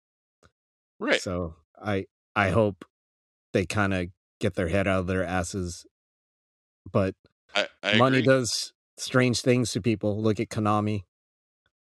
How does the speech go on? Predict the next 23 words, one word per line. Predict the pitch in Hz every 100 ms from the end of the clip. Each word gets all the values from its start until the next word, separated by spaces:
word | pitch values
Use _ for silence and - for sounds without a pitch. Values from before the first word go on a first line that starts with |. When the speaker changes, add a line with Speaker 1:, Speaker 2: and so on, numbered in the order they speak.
| _
Speaker 2:
Square | - 120 113
Enix | 107 113 95 127
also | 107 - 107 104 98
Speaker 1:
Oh. | 110 110 104 -
Speaker 2:
trying | 120 113
to | 104
do | 113
the | 117 123
N | 117
F | 107
T | - 123 107
thing, | 123 110 107 110
and | 98
now | 101 104 98
Sega | - 104 98 92
doing | 98 98 95 98 _ _ _ _ _ _ _ _ _
the | -
Fortnite | 110 110 104 101 107
money | 107 107 101 98 - _ _ _ _ _ _ _ _
type | - 104 95
of | 104 95 - _ _ _ _ -
aspirations. | 98 - 101 101 95 107 101 101 95 - - - - _ _ _ _ _ _ _
Yeah. | 95 92